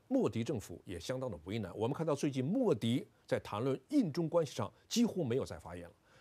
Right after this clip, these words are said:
上一次他是在视察拉达克的时候做了一通的发言，那么后来基本上就没有再对印中关系发表过评述。那么当然，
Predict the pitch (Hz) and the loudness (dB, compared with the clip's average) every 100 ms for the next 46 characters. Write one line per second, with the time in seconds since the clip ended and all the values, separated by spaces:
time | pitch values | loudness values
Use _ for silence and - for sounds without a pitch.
0 | - 226 180 151 160 131 127 - 104 - | 2 6 6 4 0 0 0 0 -2 -4
1 | _ _ _ _ 143 110 - _ _ _ | _ _ _ _ 2 2 -2 _ _ _
2 | - 208 - 101 113 143 160 196 - 143 | 0 0 2 -2 -2 -2 -2 -2 0 0
3 | - 87 117 95 98 131 220 147 78 - | -2 -8 -6 -6 -6 -6 -4 -6 -6 -16
4 | - - 104 101 85 - - - - 139 | -20 -6 -2 -2 -6 -12 -20 -20 -6 0
5 | 139 - 180 98 117 _ - 139 120 101 | 4 6 6 4 -2 _ -4 -2 0 -4
6 | 101 87 85 95 190 143 - - - - | -6 -6 -2 2 4 4 0 -18 -20 -4
7 | 131 107 113 87 - _ _ _ _ - | 0 2 0 -2 -8 _ _ _ _ 2
8 | 160 123 135 156 160 104 - 98 87 73 | 4 4 4 4 2 -4 -8 -6 -6 -10
9 | 85 - 80 - - - _ - - - | -12 -14 -12 -8 -8 -10 _ -20 -20 -20
10 | - - - - 156 165 180 165 | -20 -20 -10 4 8 12 12 10